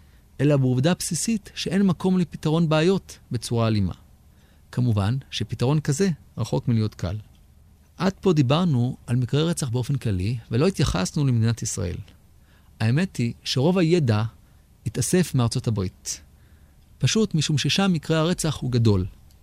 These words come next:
בערך עשרים אלף לשנה. במדינת ישראל, עבירת הרצח היא עדיין נדירה. פחות או יותר ניתן לומר שמדובר על כמאה ארבעים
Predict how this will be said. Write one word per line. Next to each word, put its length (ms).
בערך 580
עשרים 320
אלף 240
לשנה. 260
במדינת 420
ישראל, 500
עבירת 380
הרצח 480
היא 80
עדיין 280
נדירה. 320
פחות 300
או 60
יותר 340
ניתן 260
לומר 440
שמדובר 440
על 140
כמאה 240
ארבעים 400